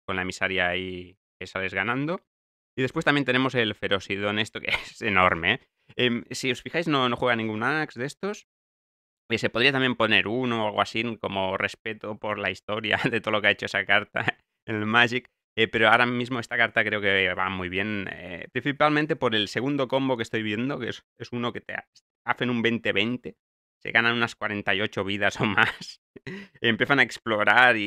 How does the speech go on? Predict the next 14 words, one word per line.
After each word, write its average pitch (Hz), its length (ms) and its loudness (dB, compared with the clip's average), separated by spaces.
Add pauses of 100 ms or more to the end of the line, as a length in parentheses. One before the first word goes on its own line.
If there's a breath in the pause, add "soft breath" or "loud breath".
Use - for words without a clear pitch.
(480)
y, 101 200 -8 (100)
y 110 140 -10 (300)
si - 140 -6
no 175 100 2
pueden 165 200 2
ganar 120 220 6
vidas, 147 220 0
no 131 100 -4
pueden 110 160 -2
hacer 98 160 -2
nada 90 240 0
de 82 140 -8
eso. - 160 -14
Entonces, 120 380 -6